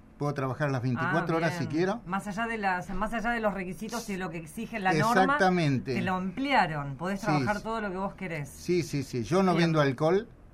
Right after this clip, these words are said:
Speaker 2: No,
Speaker 1: En
Speaker 2: claro.
Speaker 1: ninguna clase vendo alcohol. Yo lo que vendo es comida, pancho, hamburguesa,
Speaker 2: Sí,
Speaker 1: lomito.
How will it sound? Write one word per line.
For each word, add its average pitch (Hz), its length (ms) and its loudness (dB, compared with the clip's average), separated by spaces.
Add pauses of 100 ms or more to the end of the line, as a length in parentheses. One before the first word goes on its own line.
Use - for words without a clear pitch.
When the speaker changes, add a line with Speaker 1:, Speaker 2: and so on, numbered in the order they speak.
(120)
Speaker 2:
No, 156 380 -6
Speaker 1:
En 131 80 -16
Speaker 2:
claro. 147 260 0
Speaker 1:
ninguna 156 380 2
clase 160 280 -2
vendo 147 200 0
alcohol. 135 260 -2
Yo 156 180 -2
lo 131 140 -2
que 127 80 -6
vendo 139 220 0
es 127 60 -4
comida, 156 520 0 (380)
pancho, 151 400 0
hamburguesa, 143 580 -2
Speaker 2:
Sí, 139 60 0
Speaker 1:
lomito. 151 580 -2